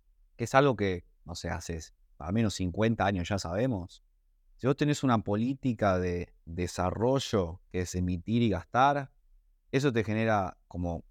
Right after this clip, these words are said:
te cor-, te, es como que te corrompe la economía. Básicamente te genera mucha inflación que después no puedes sustentar. Eh, no es una estrategia de desarrollo per-, en sí.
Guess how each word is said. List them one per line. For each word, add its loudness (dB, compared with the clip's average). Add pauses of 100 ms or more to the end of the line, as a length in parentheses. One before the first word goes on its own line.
te -6
cor-, 0
te, -4
es -14
como 2
que 0
te -2
corrompe 2
la 2
economía. 0
Básicamente -2
te -10
genera -2
mucha -4
inflación 0
que -4
después -2
no 0
puedes 0
sustentar. -4 (760)
Eh, 0
no 2
es 0
una 2
estrategia 0
de 2
desarrollo -2
per-, -12
en -6
sí. -6